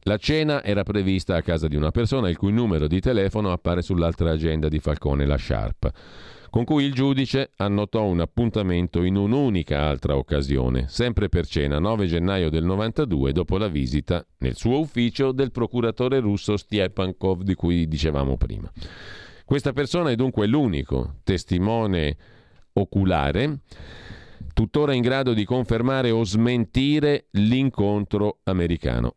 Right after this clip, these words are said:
Il numero non è cambiato e così, racconta Edoardo Montolli,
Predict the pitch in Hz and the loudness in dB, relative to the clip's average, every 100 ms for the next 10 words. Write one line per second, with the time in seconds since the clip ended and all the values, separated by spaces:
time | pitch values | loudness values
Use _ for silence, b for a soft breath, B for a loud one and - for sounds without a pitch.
0 | _ 101 110 143 135 104 90 85 82 - | _ 2 4 4 4 2 2 0 -2 -10
1 | - 95 92 82 87 87 87 73 76 - | -4 -2 0 0 0 0 2 2 0 -2
2 | 120 - 135 185 123 131 98 - 107 104 | -4 -2 -2 0 2 2 0 0 -2 -2
3 | 87 85 95 101 95 90 117 143 87 82 | -2 0 2 2 2 0 0 0 0 2
4 | 85 87 - | 2 0 -2